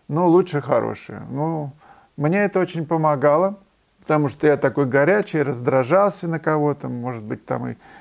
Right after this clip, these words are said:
кому-то, кого-то обижал, были времена. А потом постепенно, постепенно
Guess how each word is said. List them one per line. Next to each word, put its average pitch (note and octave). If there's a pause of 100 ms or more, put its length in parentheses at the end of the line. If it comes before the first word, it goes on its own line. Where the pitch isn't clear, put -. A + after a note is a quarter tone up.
(420)
кому-то, B2
кого-то C3
обижал, E3 (560)
были C#3+
времена. C3+
А C3
потом G#3
постепенно, E3+
постепенно D3+